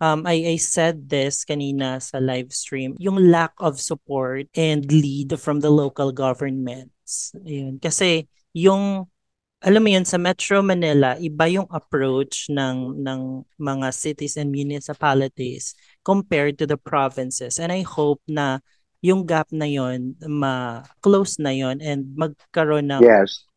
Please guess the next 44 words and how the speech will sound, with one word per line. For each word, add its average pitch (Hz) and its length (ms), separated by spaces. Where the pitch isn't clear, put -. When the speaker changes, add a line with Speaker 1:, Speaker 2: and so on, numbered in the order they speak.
Speaker 1:
Definitely 165 720
equal 151 640
or 151 140
parehong 160 560
services 143 640
yung 160 160
na-offer 147 800
in, 156 160
in 151 180
the 147 140
local 143 560
provinces 139 880
and 135 320
in 165 240
the 156 80
metro. 123 640
Speaker 2:
Kaya 175 320
alam 196 160
mo, 196 160
ito 202 240
yung 190 240
echo 170 240
ko - 80
lang 160 240
yung 156 160
sinabi 127 400
ni 127 160
Rial 113 320
kanina, 104 480
ha. 90 240
Actually, 180 480
isa, 165 240
ah, 160 160
ah, 175 400
I 175 160
felt 160 240
bad 135 240
nga, 139 160
eh, 131 80
kasi 170 320
hindi 147 160
ko - 80
siya 151 160
na-promote. 110 640